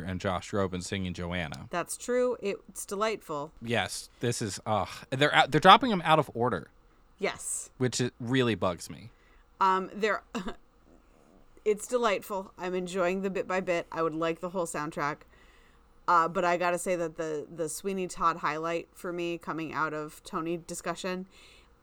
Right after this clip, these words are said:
Speaker 2: is the backstage video of Josh Groban at the Tony performance, just lying on the ground under the fog and then getting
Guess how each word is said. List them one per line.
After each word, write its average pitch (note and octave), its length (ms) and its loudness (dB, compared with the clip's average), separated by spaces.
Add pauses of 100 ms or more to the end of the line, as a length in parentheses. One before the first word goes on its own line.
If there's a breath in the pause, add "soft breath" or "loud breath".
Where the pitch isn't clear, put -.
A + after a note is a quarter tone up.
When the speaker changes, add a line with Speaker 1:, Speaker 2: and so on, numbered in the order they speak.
(100)
Speaker 2:
is G#3 320 6
the G3+ 120 2
backstage E3+ 580 0
video D#3+ 440 0
of D#3 240 -6
Josh D#3+ 320 -2
Groban D#3 600 -2 (600 soft breath)
at F3+ 200 4
the G3 80 -2
Tony E3+ 280 -2
performance, D3+ 800 -4 (120)
just B3 240 -2
lying A3 480 4
on B3+ 100 2
the A#3+ 80 0
ground E3+ 460 -2
under E3 180 -2
the D#3+ 80 -4
fog D#3+ 420 2
and E3 120 -8
then F3 160 -6
getting E3 400 -6